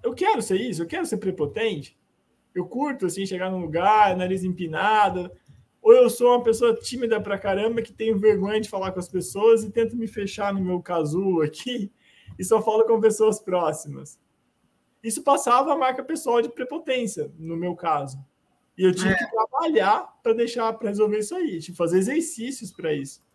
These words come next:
Speaker 1: Tipo
Speaker 2: Essa é a sacada, eu acho, né? Porque como a gente tava falando, se cada um tem uma visão de mundo, o exemplo que eu dei, por exemplo, né, da personalidade forte.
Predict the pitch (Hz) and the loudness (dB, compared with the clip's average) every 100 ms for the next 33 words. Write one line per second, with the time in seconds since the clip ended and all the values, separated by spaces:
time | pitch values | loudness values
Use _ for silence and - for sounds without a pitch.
0 | _ _ _ - 170 - 147 - 233 - | _ _ _ -18 -14 -8 -6 4 4 6
1 | 381 - 311 - 233 185 180 190 185 170 | 4 8 6 8 8 8 6 4 6 6
2 | 170 - 180 185 190 196 196 202 220 233 | 6 0 -4 -2 -2 -4 -8 -4 -2 0
3 | - 240 302 302 220 202 - 220 240 247 | 2 2 4 4 4 0 2 2 2 0
4 | 262 254 226 220 220 196 196 196 240 294 | 0 0 0 0 -2 0 0 0 0 0
5 | 220 196 208 208 202 220 196 208 214 202 | 0 -2 -2 -8 -4 -2 0 0 0 0
6 | 196 202 190 185 185 180 180 196 196 190 | 0 -2 -4 -6 -4 -4 0 0 0 -4
7 | 185 175 180 185 - 190 185 175 - - | -4 -2 -4 -4 -10 -6 -4 -4 -6 -12
8 | 320 | -12